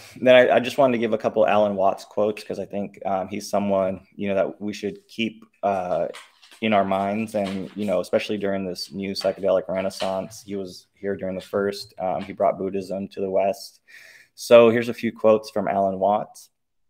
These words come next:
Uh, "We cannot be more sensitive to the pleasure without being more sensitive to the pain." That's super deep right there. So we cannot be more sensitive to pleasure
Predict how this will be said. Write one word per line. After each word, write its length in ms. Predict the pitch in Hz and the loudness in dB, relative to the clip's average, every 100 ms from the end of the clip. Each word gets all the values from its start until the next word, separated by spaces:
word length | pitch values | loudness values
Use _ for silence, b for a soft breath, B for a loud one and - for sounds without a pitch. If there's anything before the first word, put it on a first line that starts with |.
| _ _ _ _ - - | _ _ _ _ -20 -6
Uh, 200 | 104 101 | -2 0
"We 100 | 113 | 0
cannot 460 | 123 135 127 123 104 | -2 2 4 4 2
be 120 | 113 | -2
more 220 | 104 104 | 2 0
sensitive 760 | 104 - 120 - 104 95 95 - | 0 0 0 -2 -4 -4 -6 -12
to 120 | - 98 | -12 -6
the 100 | 98 | -6
pleasure 500 | - 104 104 95 90 | 2 2 2 -2 -4
without 480 | 92 92 90 - | -8 -6 -6 -6
being 260 | - 104 101 | -10 -6 -6
more 180 | 95 90 | -6 -8
sensitive 500 | - 98 - 92 90 | -6 -8 -8 -12 -10
to 100 | 90 | -14
the 100 | 95 | -16
pain." 440 | 110 95 101 135 - _ _ _ _ _ _ b b b b b | -10 -8 -8 -10 -16 _ _ _ _ _ _ b b b b b
That's 200 | 98 - | -12 -10
super 220 | 104 101 | -10 -10
deep 340 | 95 98 92 - | -10 -10 -10 -6
right 160 | 95 | -6
there. 200 | - 95 | -2 -2
So 240 | 101 - 104 | -2 -4 -2
we 120 | 101 | -2
cannot 440 | 101 104 113 - | -4 0 0 0
be 220 | 110 113 113 | -4 -4 -4
more 240 | 104 98 | -2 -2
sensitive 760 | - 104 101 101 98 98 - _ b b b b b - | 0 -2 -2 -4 -4 -4 -6 _ b b b b b -8
to 160 | 110 | -8
pleasure 800 | 104 - 120 131 90 87 82 104 | -4 4 6 6 2 -6 -6 -8